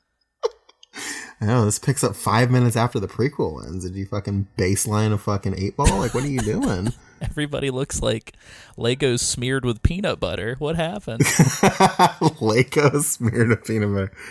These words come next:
Speaker 1: Jeez, that's unpleasant. Because then, like, if you step on it, then you're not only is, does, does it hurt, but your foot's covered in peanut butter.
Speaker 2: Yeah.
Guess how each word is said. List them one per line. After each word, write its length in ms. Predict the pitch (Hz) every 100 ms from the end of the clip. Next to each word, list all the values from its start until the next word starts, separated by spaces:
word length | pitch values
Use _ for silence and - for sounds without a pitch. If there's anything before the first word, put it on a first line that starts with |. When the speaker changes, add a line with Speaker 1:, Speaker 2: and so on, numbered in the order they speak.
| - - - _
Speaker 1:
Jeez, 520 | - 98 101 82 - -
that's 180 | 120 160
unpleasant. 720 | 294 254 113 120 92 - -
Because 280 | 117 143 131
then, 120 | 139
like, 160 | 135 131
if 100 | 127
you 60 | 120
step 280 | - 135 113
on 160 | 101
it, 100 | 87
then 180 | 95 104
you're 200 | 104 101
not 180 | 104 117
only 380 | 113 110 104 92
is, 280 | 98 98
does, 340 | - 98 92 -
does 180 | 95 -
it 80 |
hurt, 280 | - 131 95
but 80 | -
your 120 | 78
foot's 240 | 87 123 -
covered 260 | 90 76
in 60 | 55
peanut 200 | - 85
butter. 340 | 52 50 123 -
Speaker 2:
Yeah. 360 | 139 85 82